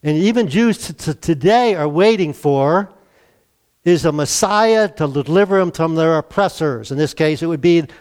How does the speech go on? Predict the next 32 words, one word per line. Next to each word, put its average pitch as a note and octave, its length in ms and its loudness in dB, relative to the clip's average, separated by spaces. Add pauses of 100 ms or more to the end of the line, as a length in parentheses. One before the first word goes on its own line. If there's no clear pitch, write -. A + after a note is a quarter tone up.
(140)
the F3 160 2
Romans. E3 1200 -2 (800)
So D3 380 0 (260)
<laughs> - 240 -12
if C#3 160 -2 (1120)
I'm G3+ 260 -4
Joseph G3+ 560 2
and B2+ 140 -4 (320)
the C3+ 200 0
angel's A3+ 380 0
talking G#3 340 -2
to F#3 60 -4
me F#3+ 180 2
and E3+ 80 -2
he D#3 80 -2
says, C#3+ 300 -4 (120)
"This - 220 -6 (180)
Jesus, A#3 480 2
the D3+ 140 -2
Messiah, A#3+ 1300 0 (280)
the C#3+ 100 -6
Christ A#3+ 520 0
is F#3+ 80 -6
gonna G#3 200 0
come A#3+ 300 -2
and E3+ 100 -2
save A#3+ 240 0
his G#3 140 -2
people." A3+ 280 0
Yeah, B3 200 0
I F#3+ 100 0
know. A#3 220 -2